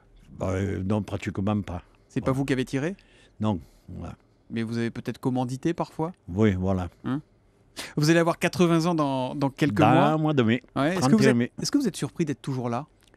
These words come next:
Speaker 1: Surpris ? Non, parce que je suis un garçon honnête.
Speaker 2: Ah, avec des guillemets.
Speaker 1: Avec des guillemets, je suis droit.
Speaker 2: Vous avez
Speaker 1: Euh,
Speaker 2: su respecter les règles du milieu ?
Speaker 1: Voilà, j'ai respecté, j'ai horreur du mensonge,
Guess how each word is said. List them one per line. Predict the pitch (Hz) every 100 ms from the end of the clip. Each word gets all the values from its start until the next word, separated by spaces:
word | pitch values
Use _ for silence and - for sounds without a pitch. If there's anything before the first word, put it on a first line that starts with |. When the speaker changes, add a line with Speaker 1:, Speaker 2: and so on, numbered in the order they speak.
| _ - - -
Speaker 1:
Surpris ? | - 123 156 - 113 123
Non, | 131 185 220 220
parce | 131 104
que | 113
je | 104 104
suis | - 113
un | 104
garçon | 101 - 104 95 90
honnête. | 95 101 - 147 - _ _ _ _ - - - - -
Speaker 2:
Ah, | 107 120
avec | 120 113
des | 123
guillemets. | 170 277 160 _ -
Speaker 1:
Avec | 107 104
des | 110 113
guillemets, | 110 113 104 95 107 139 117
je | 87 107
suis | - 110 104 101 98 92
droit. | 95 85 95 147 _ _ _ _ - - - _ -
Speaker 2:
Vous | 143
avez | 156
Speaker 1:
Euh, | 196
Speaker 2:
su | 202
respecter | 175 165 160 -
les | 175
règles | 151 160 156
du | 160
milieu ? | 156 165
Speaker 1:
Voilà, | 107 98 95
j'ai | 95
respecté, | 104 - 104 113 107 104 113 127
j'ai | 101 101
horreur | 110 117 98
du | 107
mensonge, | 107 107 110 117 135